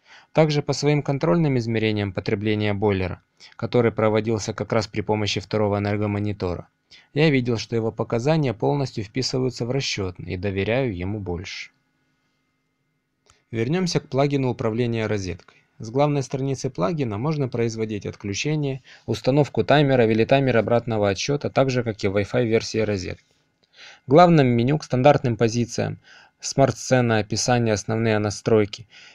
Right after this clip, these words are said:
и возможность добавить список основных устройств добавились свои уникальные позиции. Это возможность смены иконки в зависимости от управляемого устройства, это на втором скриншоте.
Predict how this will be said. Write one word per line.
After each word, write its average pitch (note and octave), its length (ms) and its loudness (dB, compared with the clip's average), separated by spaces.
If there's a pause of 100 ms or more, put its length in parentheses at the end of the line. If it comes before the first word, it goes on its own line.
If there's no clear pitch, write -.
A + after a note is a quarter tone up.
и B2 80 2
возможность A2+ 540 2
добавить A2 340 6
список - 380 -4
основных A2 480 -2
устройств D3 500 -6 (300)
добавились C#3 520 2
свои G#2+ 280 0
уникальные A2+ 600 -2
позиции. F#2+ 600 -8 (480)
Это F3 240 4
возможность A#2 540 -2
смены A#2 360 -2
иконки G#2+ 500 -6 (280)
в - 40 -12
зависимости B2 600 -2
от A#2+ 120 -2
управляемого A#2 680 0
устройства, A2+ 640 -6
это G#2+ 160 -8
на A2 80 -4
втором A2+ 320 -4
скриншоте. A2 720 -8